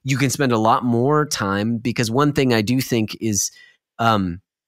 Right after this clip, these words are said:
it, it's a product of its time. Be-, it's, it's amazing to me how many things this game does really well that even the things that it doesn't do very well,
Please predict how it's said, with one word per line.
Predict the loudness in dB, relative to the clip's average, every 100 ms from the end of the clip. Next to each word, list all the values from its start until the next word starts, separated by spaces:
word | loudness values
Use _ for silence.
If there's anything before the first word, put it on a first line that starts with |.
| _ -20 -20 _
it, | -4 0
it's | 0 0
a |
product | 0 2 4 2
of | 0
its | -2 -2
time. | 0 0 -2 -4 _ -20 _ -2
Be-, | 0
it's, | 2 0 0
it's | 2
amazing | 4 4 4 2 2
to | 0
me | 0
how | 0 2
many | 2 0
things | 0 0 0
this | 0 -2 0
game | 0 0 0
does | -2 -2 -4
really | -6 -4 -2 0 -2
well | -2 0 2 2 0 -4 -12 -16 -4
that | 2 2 2 -2
even | -2 2 2
the | 2
things | 0 0 0
that | 0 -2
it | -4
doesn't | -2 0 0 -2 -2
do | 0 0 0 -2
very | -2 0 2 2
well, | 2 2 2